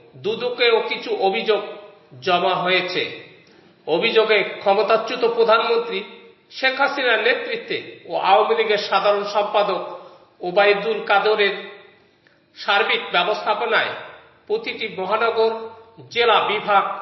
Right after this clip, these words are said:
উপজেলা, পৌর, ইউনিয়ন এবং ওয়ার্ড আওয়ামী লীগের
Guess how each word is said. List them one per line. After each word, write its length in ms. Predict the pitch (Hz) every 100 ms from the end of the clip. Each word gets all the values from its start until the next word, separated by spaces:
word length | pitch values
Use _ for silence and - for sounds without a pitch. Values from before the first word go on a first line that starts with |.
| - - -
উপজেলা, 540 | 175 208 254 226 208 190 190 -
পৌর, 240 | 226 226 220 202 208 - - - -
ইউনিয়ন 440 | 202 240 247 214 143 -
এবং 260 | 214 240 233 - - - - -
ওয়ার্ড 280 | 180 202 202 -
আওয়ামী 320 | 196 214 220
লীগের 340 | 226 226 208